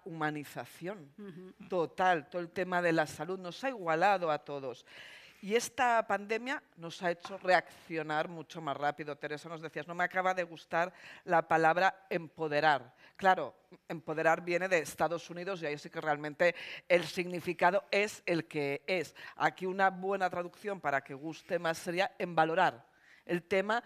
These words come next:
Speaker 1: del valor, por ejemplo. Para ser, pero sí que es verdad que sea como sea, tanto unas como otros, y a partir de ahora ya diremos todas,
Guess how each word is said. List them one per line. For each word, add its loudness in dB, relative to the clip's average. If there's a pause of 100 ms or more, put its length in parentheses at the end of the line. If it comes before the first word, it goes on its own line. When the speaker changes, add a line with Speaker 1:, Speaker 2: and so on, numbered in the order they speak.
(200)
Speaker 1:
del 4
valor, 4
por -2
ejemplo. 0
Para 2
ser, -8 (220)
pero -2
sí -8
que -8
es -10
verdad 2 (320)
que 0
sea 2
como -12
sea, 0 (240)
tanto 0
unas -4 (180)
como -4
otros, -4
y 0
a 0
partir -6
de -2
ahora 2
ya 4
diremos -2 (720)
todas, 2